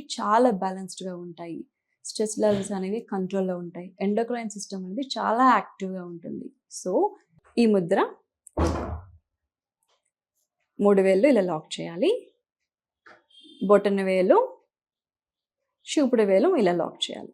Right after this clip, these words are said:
ఈ మూడు వేళ్ళు లోపలికి లాక్ చేయాలి. బొటన వేలు, చూపుడు వేలు ఇలా. ఈ రకంగా. ఎప్పుడైతే మనం ఈ ముద్రలో కనుక పదిహేను నిమిషాలు ప్రతిరోజు కూర్చున్నామంటే హార్మోనల్ ఇంబ్యాలెన్స్‌కి ఇది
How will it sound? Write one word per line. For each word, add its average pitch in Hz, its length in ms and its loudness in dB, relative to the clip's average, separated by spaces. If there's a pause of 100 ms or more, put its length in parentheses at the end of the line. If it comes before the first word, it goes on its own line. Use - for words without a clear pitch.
ఈ 214 120 -2
మూడు 214 280 6
వేళ్ళు 220 240 6 (140)
లోపలికి 220 480 6
లాక్ 151 260 -2
చేయాలి. - 360 -14 (300)
బొటన 190 340 4
వేలు, 185 200 4
చూపుడు 175 380 -6
వేలు 170 220 -4
ఇలా. - 260 -6 (1400)
ఈ 220 140 6
రకంగా. - 460 0 (1400)
ఎప్పుడైతే 220 420 2
మనం 220 280 0 (540)
ఈ 262 140 6
ముద్రలో 202 440 4
కనుక 180 320 -8 (480)
పదిహేను 220 440 2
నిమిషాలు 190 400 -4
ప్రతిరోజు 196 800 -2
కూర్చున్నామంటే 180 720 -10 (500)
హార్మోనల్ 226 520 0
ఇంబ్యాలెన్స్‌కి 185 560 -6
ఇది 262 160 2